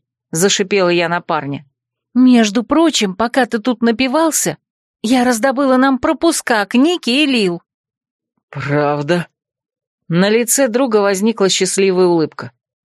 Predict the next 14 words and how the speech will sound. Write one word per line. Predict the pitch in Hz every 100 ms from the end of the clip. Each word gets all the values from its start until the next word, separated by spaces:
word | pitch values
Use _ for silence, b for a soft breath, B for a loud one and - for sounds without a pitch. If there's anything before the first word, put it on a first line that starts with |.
| _ _ _ _
«Ты | - -
просто | - 151 147 - 151 - -
умница, | 160 156 147 131 - 123
крошка!» | - 139 147 139 - - _ _ _ _ _ _
Похвалил | 190 180 202 226 220
он | - 285 269
и, |
подхватив | 214 190 - 165 262 226
за | 170
талию, | 170 277 262 233
закружил | 196 185 160 156 175
меня | 175 165 160
в |
объятиях. | 151 147 143 127 - 117 -